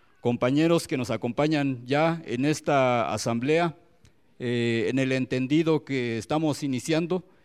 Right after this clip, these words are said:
y todavía esperamos que ge-, que siga llegando más gente por la tarde, noche, incluso el día de mañana. Hasta el momento tenemos registradas cincuenta y ocho lenguas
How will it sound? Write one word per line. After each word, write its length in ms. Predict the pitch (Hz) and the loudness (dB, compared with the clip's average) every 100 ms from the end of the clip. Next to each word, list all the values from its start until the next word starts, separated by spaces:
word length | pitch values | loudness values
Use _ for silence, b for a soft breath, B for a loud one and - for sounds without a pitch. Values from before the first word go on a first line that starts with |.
| b b - | b b -6
y 80 | |
todavía 420 | 127 156 151 160 151 | 0 4 4 4 2
esperamos 500 | - 143 151 156 - | 0 -2 0 -2 -2
que 160 | 143 | -4
ge-, 240 | 156 160 - | -2 -4 -2
que 640 | 123 120 120 120 120 123 | 0 2 0 0 -2 -4
siga 240 | 120 160 147 | -2 0 0
llegando 320 | 135 151 143 | 2 2 2
más 180 | 143 131 | 0 0
gente 540 | 165 151 147 127 113 b b b b - | -2 -2 -2 -2 -4 b b b b -6
por 160 | 120 117 | -2 0
la 140 | 113 | 0
tarde, 360 | - 160 143 131 | 2 0 2 2
noche, 380 | 156 156 175 | 2 0 -2
incluso 400 | 143 131 151 156 | -4 -2 -2 0
el 60 | 143 | 0
día 440 | 147 135 127 107 110 | 2 2 0 -4 -4
de 140 | 110 | -2
mañana. 460 | 113 123 143 120 92 _ _ _ _ _ b b b b | 0 0 0 -2 -6 _ _ _ _ _ b b b b
Hasta 300 | - 113 127 | -4 -2 0
el 60 | 139 | 0
momento 600 | 143 156 196 - 208 196 - _ _ _ | 2 0 0 2 2 0 -14 _ _ _
tenemos 540 | - 135 170 185 185 139 | -2 0 2 2 0 0
registradas 720 | 135 139 123 160 165 180 175 | -4 -4 -6 0 4 4 0
cincuenta 680 | - - 135 139 127 127 131 | -4 -6 -4 -2 -2 -2 0
y 100 | 165 | 0
ocho 340 | 175 185 170 | 0 0 2
lenguas 720 | 147 165 196 202 202 - | 2 2 2 2 0 -6